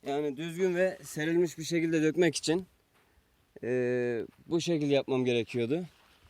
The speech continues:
Zaten diğerlerini de hep öyle döküyorum. Çünkü kepçeyle dağıtırken veya traktörle dağıtırken daha kolay oluyor arkadaşlar. Şimdi arkadaşlar şöyle, eee, biraz römorktan bahsedeceğim.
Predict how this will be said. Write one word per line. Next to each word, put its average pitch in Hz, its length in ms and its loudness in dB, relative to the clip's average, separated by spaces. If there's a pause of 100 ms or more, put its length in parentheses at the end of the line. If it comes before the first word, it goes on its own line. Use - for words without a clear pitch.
(680)
Zaten 151 360 0
diğerlerini 160 440 0
de 147 40 -4
hep 131 120 -6
öyle 120 220 -2
döküyorum. 151 460 -4
Çünkü 156 400 -2 (100)
kepçeyle 156 480 -2
dağıtırken 151 600 0
veya 147 200 0
traktörle 147 600 -4
dağıtırken 147 540 -2 (580)
daha 151 200 4
kolay 143 300 4
oluyor 113 280 0
arkadaşlar. 123 560 -2 (580)
Şimdi 190 260 -4
arkadaşlar 180 460 -4
şöyle, 185 440 -6 (380)
eee, 151 420 -10
biraz 175 240 -8 (1080)
römorktan 180 540 -2
bahsedeceğim. 135 680 -6